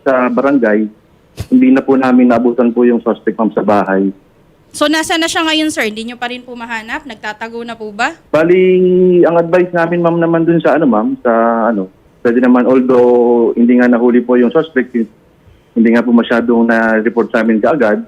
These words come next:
Speaker 1: Sa tulong po, ah, sa, ano po, na mayroon lang pong nakaalala yan, ano po, yung women's desk,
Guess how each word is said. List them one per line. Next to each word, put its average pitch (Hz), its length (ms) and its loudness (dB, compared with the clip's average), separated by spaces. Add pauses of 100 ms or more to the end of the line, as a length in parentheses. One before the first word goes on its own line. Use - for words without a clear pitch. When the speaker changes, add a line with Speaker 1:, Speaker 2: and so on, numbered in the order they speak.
(100)
Speaker 1:
Sa 117 160 -4
tulong 123 260 2
po, 123 220 0
ah, 123 160 0
sa, 123 160 0
ano 123 80 2
po, 127 240 0
na 110 240 0
mayroon 113 320 0
lang 110 160 -6
pong 117 160 2
nakaalala 110 400 0
yan, 113 240 2
ano 113 80 -2
po, 127 80 0
yung 117 240 -4
women's 127 260 4
desk, 101 300 -2